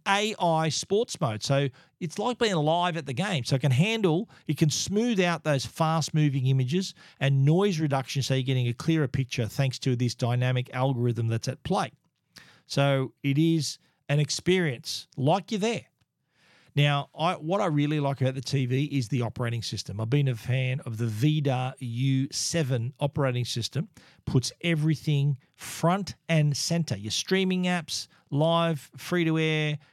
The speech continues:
catch-up apps is all there. And then it also, on top of that, makes suggestions. So you got all your usuals, Netflix, YouTube, Disney Plus, Apple T V Plus, Foxtel,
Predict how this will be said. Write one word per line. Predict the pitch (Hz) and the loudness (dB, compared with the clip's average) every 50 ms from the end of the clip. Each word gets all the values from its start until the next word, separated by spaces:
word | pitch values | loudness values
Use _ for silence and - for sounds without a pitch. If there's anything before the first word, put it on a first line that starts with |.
| _ _ | _ _
catch-up | - - 180 151 - 170 160 147 | -2 0 0 0 2 0 0 0
apps | - 147 143 139 - - - - _ _ - | 0 0 -2 -2 -2 -6 -12 -12 _ _ 0
is | 156 147 127 | 2 4 4
all | 175 196 202 196 | 6 4 4 4
there. | 165 147 165 156 135 117 120 151 180 - - - _ _ - | 2 2 0 0 0 -2 -2 -4 -4 -6 -10 -18 _ _ -2
And | 170 185 196 190 | 0 0 2 2
then | 190 226 233 | 0 0 0
it | 214 175 | 0 0
also, | 165 185 196 - - 160 151 | 0 0 0 0 0 0 0
on | 147 | 0
top | - - 160 - | 0 -2 -4 -6
of | 185 | -6
that, | 180 180 156 | -8 -8 -4
makes | 160 165 175 151 - | -4 -4 -4 -4 -4
suggestions. | - - 165 139 214 240 - - - - - - - | -4 -4 -4 -2 -4 -4 -6 -8 -12 -12 -12 -12 -4
So | - 143 | -2 0
you | 139 | 2
got | 139 165 180 | 2 2 2
all | 202 214 226 | 4 2 2
your | 214 175 156 | 2 0 0
usuals, | 147 151 160 170 156 151 175 214 233 - | 2 2 2 2 2 0 -2 -2 -4 -6
Netflix, | - 160 185 185 - - 190 185 - - - | -4 -2 -2 -2 -2 -4 -6 -6 -6 -6 -6
YouTube, | 180 202 175 - - 190 185 190 185 | -4 -4 -4 -4 -4 -4 -4 -4 -4
Disney | 165 190 175 147 196 170 | -4 -4 -4 -2 -4 -4
Plus, | - - 170 170 - - - - | -2 -2 -2 -2 -2 -6 -6 -6
Apple | 185 160 - 156 | -6 -6 -6 -4
T | - 170 | -4 -2
V | 165 165 | -2 -2
Plus, | 151 - 160 156 139 - - - | -2 0 -2 -2 -4 -6 -6 -4
Foxtel, | 185 190 - - - 156 131 113 117 | -4 -4 -4 -4 -4 -2 -2 -2 -4